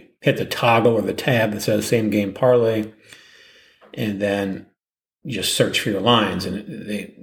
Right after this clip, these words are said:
make it just a little harder. I don't think, I don't think necessarily it's by design.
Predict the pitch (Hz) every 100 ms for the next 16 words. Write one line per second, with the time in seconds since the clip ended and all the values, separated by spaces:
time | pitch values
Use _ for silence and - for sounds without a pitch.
0 | - 143 147 139 143 135 107 156 151 139
1 | 131 143 143 - - - 127 113 - _
2 | - 143 - 113 139 170 147 156 120 143
3 | - 147 151 151 - 139 143 131 139 143
4 | 139